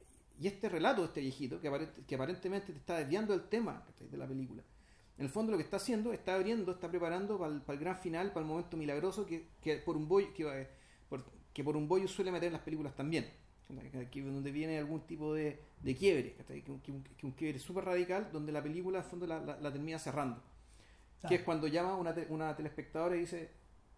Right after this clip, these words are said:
Speaker 1: "Pucha, yo estoy llamando porque mi hijo murió el día anterior a estos sucesos".
Speaker 2: Posterior.
Speaker 1: Post-, posterior, claro.
Speaker 2: El veintitrés.
Speaker 1: El veintitrés.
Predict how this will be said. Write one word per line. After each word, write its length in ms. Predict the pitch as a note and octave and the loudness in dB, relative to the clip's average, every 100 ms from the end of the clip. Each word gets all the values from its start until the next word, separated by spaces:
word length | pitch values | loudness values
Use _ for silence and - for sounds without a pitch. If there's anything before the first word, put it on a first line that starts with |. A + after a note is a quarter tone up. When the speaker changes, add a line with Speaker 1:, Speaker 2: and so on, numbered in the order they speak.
| - - - - - - - | -20 -20 -20 -20 -20 -20 -14
Speaker 1:
"Pucha, 400 | E3 D#3 D#3 C3 - - - - - - - - - | -10 -2 0 -2 -4 -20 -20 -20 -20 -20 -20 -20 -6
yo 80 | C#3 | -4
estoy 180 | C3+ D#3 | -2 0
llamando 560 | D#3+ G3+ G3+ G#3+ G3 - | 2 2 0 -2 -4 -8
porque 260 | D#3+ - C#3+ | -8 -6 -4
mi 120 | D3+ | -4
hijo 180 | E3+ F3+ | -2 0
murió 200 | D#3 E3+ | 2 2
el 100 | D#3+ | 2
día 160 | F3 F3 | 2 0
anterior 480 | - C3 D3+ A3 - | 0 0 2 0 -2
a 80 | C#3+ | -6
estos 180 | C#3 D3 | -6 -10
sucesos". 400 | C3 A#2+ A#2 F#3 - | -10 -8 -8 -10 0
Speaker 2:
Posterior. 360 | G#3+ G#3 F3 C3 - - | 2 4 0 0 -6 -10
Speaker 1:
Post-, 200 | C#3+ - - - | -10 -10 -14 -10
posterior, 420 | C#3 - C#3 C#3+ - | -8 -2 -2 -2 -2
claro. 140 | B2+ | 0
Speaker 2:
El 40 | D#3+ | 4
veintitrés. 420 | G3+ G3+ D#3 B2+ - - | 4 2 -2 -2 -4 -8
Speaker 1:
El 80 | B2+ | -4
veintitrés. 460 | D3 - E3+ B2+ | -2 -4 -4 -6